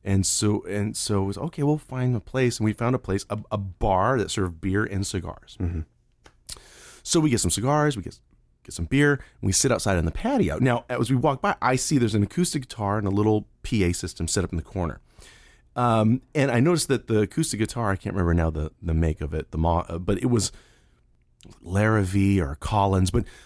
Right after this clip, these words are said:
Speaker 1: a, a very, um, boutique acoustic guitar, right?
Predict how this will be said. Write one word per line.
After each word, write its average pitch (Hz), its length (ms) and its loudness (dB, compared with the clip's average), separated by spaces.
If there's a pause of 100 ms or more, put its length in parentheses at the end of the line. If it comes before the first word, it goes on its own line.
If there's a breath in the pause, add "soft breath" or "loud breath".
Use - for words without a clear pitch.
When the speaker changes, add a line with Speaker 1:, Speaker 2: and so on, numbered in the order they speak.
(160 loud breath)
Speaker 1:
a, 165 220 -2
a 156 60 0
very, 214 560 2
um, 110 580 2 (420)
boutique 123 760 -2 (440)
acoustic 95 340 -2
guitar, - 340 -2 (220)
right? 95 240 0